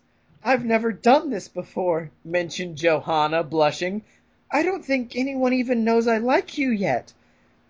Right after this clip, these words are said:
"Well, that's bunk and you know it. Don't worry," <laughs> replied Robatu.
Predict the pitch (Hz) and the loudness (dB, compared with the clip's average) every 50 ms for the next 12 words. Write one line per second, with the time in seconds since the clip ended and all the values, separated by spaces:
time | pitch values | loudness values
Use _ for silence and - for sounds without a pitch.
0 | _ _ _ - 180 - 214 214 220 220 202 214 208 214 208 - 190 151 - 202 | _ _ _ 2 4 6 6 8 6 6 6 6 4 4 2 -2 -4 -2 0 2
1 | 208 214 214 - - 196 208 208 202 202 208 214 214 214 214 208 202 196 202 208 | 2 0 -2 -2 0 0 0 0 0 -2 -2 0 0 0 2 2 2 4 6 6
2 | 214 214 208 - - 165 - - 208 220 214 - - 208 214 208 208 220 214 214 | 6 4 2 0 -2 0 2 2 2 2 0 0 0 2 4 6 6 6 4 4
3 | 214 214 220 214 - - - - - _ _ _ _ - 226 233 226 208 - - | 4 4 4 2 2 -2 -6 -18 -20 _ _ _ _ -8 -2 0 0 0 0 0
4 | 220 226 190 185 185 170 175 185 180 175 165 170 165 165 160 156 170 170 170 185 | 0 2 2 2 2 0 0 0 0 2 2 2 2 2 2 0 -2 -4 -2 -2
5 | 208 | -4